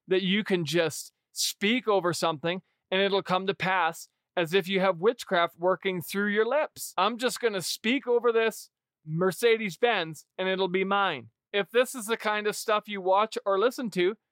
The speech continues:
you're most likely losing your mind. Thank God that we can believe him for things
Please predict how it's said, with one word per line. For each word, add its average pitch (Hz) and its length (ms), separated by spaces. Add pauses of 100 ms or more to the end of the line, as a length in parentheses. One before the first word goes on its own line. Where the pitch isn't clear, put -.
(260)
you're 208 160
most 220 340
likely 190 640
losing 180 540
your 208 160
mind. 262 480 (180)
Thank 226 300
God 247 320
that 214 100
we 208 140
can 190 180
believe 208 340
him 202 160
for 180 140
things 139 460